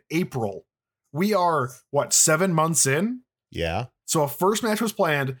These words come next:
Speaker 1: and then Ultimate Warrior left W W F.
Speaker 2: Yeah.
Speaker 1: So there was no match.
Speaker 2: No.
Speaker 1: This is one of the most memorable feuds from W W E history where there was not a match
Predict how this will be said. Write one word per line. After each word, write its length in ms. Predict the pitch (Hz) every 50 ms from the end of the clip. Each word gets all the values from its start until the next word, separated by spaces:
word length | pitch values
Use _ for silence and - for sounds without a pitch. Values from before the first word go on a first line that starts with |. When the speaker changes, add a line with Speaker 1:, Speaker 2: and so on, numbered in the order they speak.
| _ _ -
Speaker 1:
and 160 | 151 147 151
then 160 | 151 147 147
Ultimate 320 | - 156 156 - 185 180 165
Warrior 340 | 156 151 156 147 147 143
left 300 | 127 123 127 127 127 -
W 260 | 135 123 117 120 120 120
W 380 | 123 120 113 113 110 104 101
F. 260 | 95 90 - - - _ _ _ _ _ _ _ _ _ _ _ _ _ -
Speaker 2:
Yeah. 760 | 80 80 85 80 78 78 - 98 90 82 80 80 80 76 76 -
Speaker 1:
So 220 | - - - 170 165
there 160 | 156 165 160
was 420 | 160 165 160 151 131 120 131 - - -
no 500 | 131 131 131 135 139 147 151 147 147 147
match. 460 | 147 131 117 110 - - - - - _ _ _ _
Speaker 2:
No. 480 | - 82 85 87 85 85 85 90 90 - _ _ _ _ _ _ _ _ _ _ _ _ _ _ _ _ -
Speaker 1:
This 160 | 170 185 220
is 120 | 226 196 202
one 100 | 226 220
of 80 | 214
the 120 | 202 208 190
most 300 | 196 196 190 185 - 165
memorable 600 | 156 151 151 156 165 185 190 196 185 190 196 196
feuds 540 | 196 196 - 180 175 175 165 147 143 131 131
from 300 | - - 143 135 135 131
W 280 | 123 143 139 151 160 160
W 220 | 156 151 160 151
E 20 | 147
history 560 | 160 156 143 - - 139 123 120 113 104 - _ _
where 200 | - 135 143 143
there 160 | 131 135 135
was 260 | 131 127 135 131 117 117
not 400 | 120 120 123 123 123 127 120 - - 143
a 100 | 135 127
match 560 | 123 120 113 104 - - - - - -